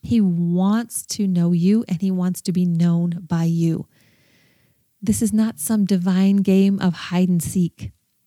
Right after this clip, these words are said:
where you might miss him if you're not looking hard enough. He's there, it's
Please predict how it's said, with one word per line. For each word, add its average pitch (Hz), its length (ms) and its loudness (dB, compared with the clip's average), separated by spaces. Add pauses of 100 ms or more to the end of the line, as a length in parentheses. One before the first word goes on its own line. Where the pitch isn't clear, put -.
(180)
where 180 120 4
you 185 200 6
might 185 260 2
miss 170 540 2
him 160 400 0 (800)
if 185 160 -2
you're 185 100 4
not 175 240 2
looking 180 460 0
hard 165 680 -4
enough. 156 560 -4 (540)
He's - 220 -6
there, 202 440 0
it's 175 220 -4